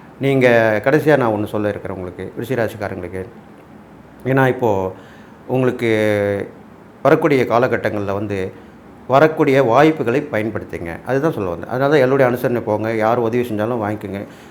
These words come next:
நீங்க செஞ்ச உதவி இப்போ உங்களுக்கு ரெட்டிப்பா பலன் கொடுக்கும். ரெட்டிப்புன்றது தொழில், உத்தியோக, வியாபாரத்துல மட்டுமல்ல, உங்க நீங்க செஞ்ச உதவிக்கும் கூட அந்த ரெட்டிப்பான மகிழ்ச்சி, ரெட்டிப்பான உதவிகள் தேடி வரும். அப்போ அந்த உதவிகளை பெறுறதுக்கு நீங்க தயாரா இருங்க. அதனால அதை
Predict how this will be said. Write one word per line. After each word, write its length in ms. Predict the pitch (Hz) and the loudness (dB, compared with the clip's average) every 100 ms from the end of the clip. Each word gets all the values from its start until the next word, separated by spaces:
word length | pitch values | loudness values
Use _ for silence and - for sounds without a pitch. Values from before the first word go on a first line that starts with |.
| - | -10
நீங்க 220 | 127 147 | -2 2
செஞ்ச 300 | 147 143 156 | 2 4 6
உதவி 280 | 147 135 165 | 6 6 4
இப்போ 300 | 160 - 127 | 2 2 0
உங்களுக்கு 360 | 117 117 104 117 110 | 2 -2 -2 -2 -2
ரெட்டிப்பா 320 | 113 127 135 | -2 -2 2
பலன் 340 | 135 107 110 104 | 2 0 -4 -6
கொடுக்கும். 340 | 98 - 85 - | -10 -10 -14 -8
ரெட்டிப்புன்றது 640 | 131 151 156 147 151 220 - - - - - - | -6 -2 0 0 2 0 -2 -14 -20 -20 -20 -2
தொழில், 220 | 147 160 | 2 4
உத்தியோக, 400 | 156 139 139 135 | 4 4 2 4
வியாபாரத்துல 400 | 123 135 135 131 | 4 6 4 2
மட்டுமல்ல, 500 | 110 107 123 101 85 - - - | -4 -4 -4 -4 -6 -10 -18 -14
உங்க 120 | 113 | -6
நீங்க 160 | 117 113 | -6 -2
செஞ்ச 220 | 147 160 | 2 4
உதவிக்கும் 480 | 127 127 151 151 139 | 6 4 2 2 0
கூட 160 | 147 180 | 2 2
அந்த 180 | 123 | 2
ரெட்டிப்பான 500 | 110 110 123 117 117 | -2 -4 -2 -2 0
மகிழ்ச்சி, 360 | 110 107 101 156 | -2 -4 -4 -6
ரெட்டிப்பான 520 | 160 113 127 127 123 | -6 -6 -4 -2 0
உதவிகள் 420 | 123 107 110 131 | 0 -2 -2 -2
தேடி 220 | 131 104 90 | -2 -4 -4
வரும். 220 | 80 - - - - - | -6 -8 -14 -20 -20 -8
அப்போ 520 | - 117 98 95 95 - - - - - | -8 -6 -4 -4 -4 -8 -20 -20 -20 -6
அந்த 220 | 123 123 | -2 2
உதவிகளை 360 | 120 139 147 123 | 4 6 6 4
பெறுறதுக்கு 440 | 113 113 107 107 | 0 -4 -8 -8
நீங்க 160 | 101 98 | -6 -6
தயாரா 360 | 101 113 117 | -2 0 2
இருங்க. 440 | 107 95 90 87 87 - - - - - - - | 0 -2 -6 -6 -8 -12 -20 -20 -20 -20 -20 -4
அதனால 420 | 113 110 117 113 | -2 0 0 2
அதை 220 | 101 107 | 0 -2